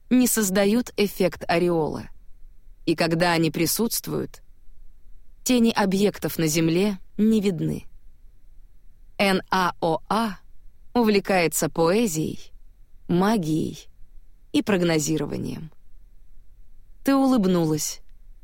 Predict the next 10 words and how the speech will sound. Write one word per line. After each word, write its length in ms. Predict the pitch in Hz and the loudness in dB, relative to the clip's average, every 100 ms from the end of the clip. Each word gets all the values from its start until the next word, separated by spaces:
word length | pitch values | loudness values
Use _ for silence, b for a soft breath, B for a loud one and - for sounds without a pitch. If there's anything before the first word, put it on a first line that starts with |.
| - - | -16 0
положила 500 | 190 190 180 196 190 | 2 4 4 4 4
руки 280 | 196 - 175 | 2 2 2
на 160 | 175 - | 2 2
обе 280 | 190 165 | 2 4
мои 240 | 160 156 156 | 2 2 0
щеки. 520 | - 220 226 - 147 - - - - - - - - | 0 0 -2 -8 -12 -14 -20 -20 -20 -20 -18 -16 0
Ладони 460 | 254 254 262 240 | 2 4 6 4
были 200 | 190 196 | 4 4
прохладные — 840 | 180 180 165 165 151 147 147 143 143 - - - - - - - - | 4 2 0 0 0 0 -4 -6 -10 -14 -16 -18 -20 -20 -20 -20 -2
кожа 480 | 170 190 175 175 | 2 4 2 -2